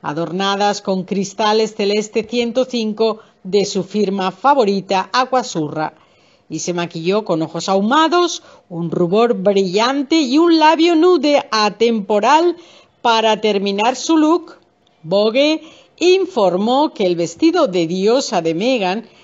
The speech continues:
fue elaborado en un tono que el diseñador llama Cunningham Blue.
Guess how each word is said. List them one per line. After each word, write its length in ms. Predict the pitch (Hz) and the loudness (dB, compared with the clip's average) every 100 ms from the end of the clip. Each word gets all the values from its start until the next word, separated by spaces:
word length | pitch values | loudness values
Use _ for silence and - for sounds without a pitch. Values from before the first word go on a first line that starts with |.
| _ _ | _ _
fue 320 | - 269 294 | 0 2 4
elaborado 540 | 294 285 277 269 262 | 4 2 4 4 2
en 100 | 269 | 0
un 180 | 269 240 | -2 -4
tono 580 | 214 285 285 262 262 262 | 0 0 2 0 -2 -2
que 140 | 196 | -2
el 100 | 185 | -2
diseñador 640 | 180 185 196 185 185 240 226 | -2 -2 -4 -4 -2 -2 -2
llama 520 | 233 214 214 220 214 _ _ _ - | -2 0 0 -4 -6 _ _ _ -2
Cunningham 600 | 262 269 320 320 302 254 | -2 0 0 0 0 0
Blue. 400 | 262 247 175 | 0 2 0